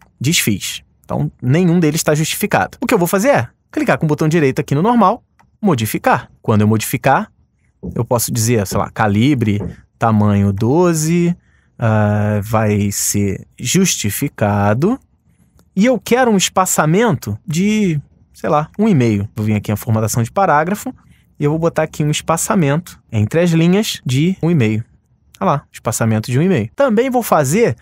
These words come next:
com que o texto tenha um recuo, aquele recuo do parágrafo.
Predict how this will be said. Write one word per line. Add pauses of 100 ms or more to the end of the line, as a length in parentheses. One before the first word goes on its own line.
(240)
com
que
o
texto
tenha
um
recuo, (220)
aquele
recuo
do
parágrafo.